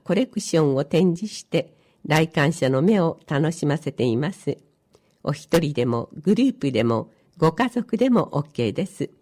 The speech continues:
随時受け付けていますので、中央図書館までご連絡ください。次のイベントは、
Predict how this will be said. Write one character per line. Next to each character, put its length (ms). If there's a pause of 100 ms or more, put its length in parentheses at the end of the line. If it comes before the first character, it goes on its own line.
(540)
随 320
時 300
受 200
け 40
付 200
け 60
て 80
い 140
ま 160
す 160
の 180
で、 240 (320)
中 260
央 200
図 160
書 160
館 200
ま 200
で 240
ご 100
連 220
絡 260
く 120
だ 140
さ 220
い。 120 (1200)
次 320
の 320
イ 100
ベ 160
ン 80
ト 220
は、 200